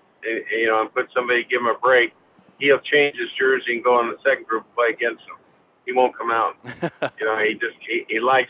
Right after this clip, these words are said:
Speaker 1: being on the court. Um, he's not afraid to tell, uh, other players that if you're not gonna work hard, maybe it's time to go home. We gotta get somebody else out here, coach. This guy doesn't wanna go hard. And, uh, you know, and, and he can match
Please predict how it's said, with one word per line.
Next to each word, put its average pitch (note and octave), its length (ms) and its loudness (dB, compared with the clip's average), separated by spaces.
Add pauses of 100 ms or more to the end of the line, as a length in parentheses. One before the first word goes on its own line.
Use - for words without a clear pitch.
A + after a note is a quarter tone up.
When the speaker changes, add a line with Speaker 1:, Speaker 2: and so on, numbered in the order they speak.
(120)
Speaker 1:
being A#2+ 220 -2
on A#2 180 -2
the A2 80 -2
court. A#2 440 0 (500)
Um, A#2 400 2
he's A2 200 -4
not C3+ 200 2
afraid C3+ 340 2
to A2+ 100 -12 (100)
tell, C3 420 4 (320)
uh, A2 280 2 (120)
other B2+ 240 0
players C3 440 4
that A#2 160 0
if A2+ 100 -4
you're B2 100 -2
not B2 140 0
gonna A#2 160 -2
work B2 240 0
hard, B2 260 4 (140)
maybe A#2 180 -4
it's - 120 -18
time A#2 180 -2
to A2 80 -12
go A2+ 100 0
home. A2+ 320 0 (440)
We - 60 -14
gotta A#2+ 140 2
get A2+ 160 -2
somebody A#2 240 -2
else A#2 240 0
out A2 120 2
here, A2 160 0
coach. A2+ 300 -2 (100)
This - 140 -20
guy A#2 120 2
doesn't A2 240 -2
wanna G#2+ 280 2
go A2+ 240 2
hard. G#2 260 4 (640)
And, G#2+ 340 0
uh, G#2 200 2 (240)
you A2+ 100 -2
know, A2+ 140 2
and, A#2 300 -2 (760)
and F3 160 2
he D#3 140 2
can B2+ 220 -2
match C#3 260 2